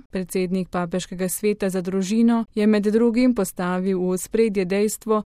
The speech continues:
da družina ostaja temeljni in neizogibni steber vsakdanjega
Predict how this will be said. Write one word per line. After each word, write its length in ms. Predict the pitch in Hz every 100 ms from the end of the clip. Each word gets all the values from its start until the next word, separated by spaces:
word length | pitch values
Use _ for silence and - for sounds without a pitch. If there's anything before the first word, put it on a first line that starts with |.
| -
da 120 | 214
družina 640 | 208 226 214 226 254 254 208
ostaja 580 | 190 - 190 190 202
temeljni 580 | 196 226 226 233 214 208
in 160 | 202 202
neizogibni 720 | 240 254 208 196 220 220 208
steber 520 | - - 185 185 208
vsakdanjega 840 | 196 - 202 202 214 220 226 226